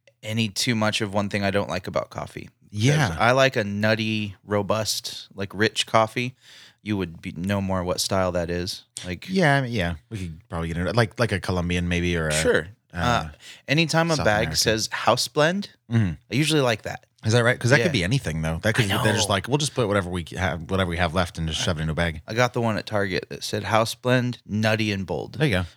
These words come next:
Speaker 1: It's like, "That's a word that I recognize."
Speaker 2: Yeah, you might be into, like, Guatemalan. A lot of Guatemalan coffees are sort of that, that
Speaker 1: Okay.
Speaker 2: way.
Speaker 1: 'Cause,
Speaker 2: Uh,
Speaker 1: yeah, I hate anything citrusy or, like,
Speaker 2: Mm-hmm.
Speaker 1: fruity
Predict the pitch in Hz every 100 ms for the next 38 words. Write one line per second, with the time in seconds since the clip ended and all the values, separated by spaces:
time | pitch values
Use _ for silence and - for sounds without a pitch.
0 | _ - - - - 117 117 123 117 123
1 | 131 180 190 131 131 151 190 202 170 156
2 | 123 85 90 92 87 87 87 85 104 87
3 | 92 85 85 85 85 82 85 82 80 -
4 | - 98 85 82 80 - 87 - 143 123
5 | - _ - 113 123 117 120 127 135 120
6 | 127 - 113 101 95 - - 113 - 113
7 | 107 107 82 82 104 120 113 98 113 113
8 | 110 110